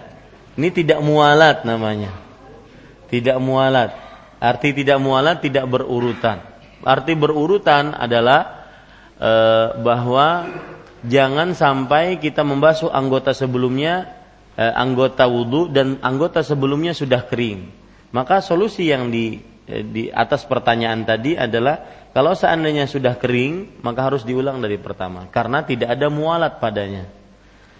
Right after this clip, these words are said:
Dari mana dalil tentang mualat ini, yaitu berurutan ini? Karena Nabi Muhammad sallallahu alaihi wasallam tidak pernah,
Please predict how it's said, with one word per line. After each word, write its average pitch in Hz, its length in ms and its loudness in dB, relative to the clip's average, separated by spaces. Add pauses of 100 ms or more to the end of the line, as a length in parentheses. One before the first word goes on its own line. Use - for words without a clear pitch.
Dari 131 240 2
mana 196 580 0
dalil 151 460 2
tentang 139 320 -2
mualat 127 500 2
ini, 107 320 -4
yaitu 120 300 -2
berurutan 127 640 0
ini? 107 240 -8
Karena 156 240 -2
Nabi 196 240 0
Muhammad 165 400 -2
sallallahu 139 480 2
alaihi 120 320 -2
wasallam 123 400 -4
tidak 120 240 0
pernah, 135 640 -4